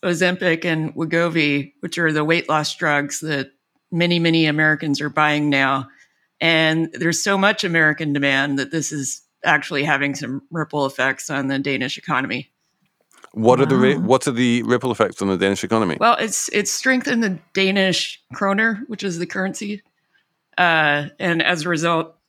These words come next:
Speaker 1: it's, it's kept interest rates lower than the E U pec-, the E U rates. So.
Speaker 3: So the weight loss drug is fattening the Danish economy. Is that what you're saying?
Speaker 1: <laughs> Basically, yes.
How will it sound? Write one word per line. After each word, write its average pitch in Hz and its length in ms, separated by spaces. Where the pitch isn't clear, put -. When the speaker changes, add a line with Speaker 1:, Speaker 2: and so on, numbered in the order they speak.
Speaker 1:
it's, 165 400
it's 160 200
kept 160 340
interest 160 340
rates 139 320
lower 143 300
than 139 360
the 143 240
E 156 60
U 151 180
pec-, - 240
the 156 220
E 170 60
U 165 120
rates. 143 400
So. - 120
Speaker 3:
So 202 380
the 185 120
weight 190 300
loss 180 300
drug 160 420
is 160 220
fattening 170 840
the 180 100
Danish 156 360
economy. 165 560
Is - 100
that 160 120
what - 60
you're 160 100
saying? 185 280
Speaker 1:
<laughs> - 1200
Basically, 160 640
yes. 123 400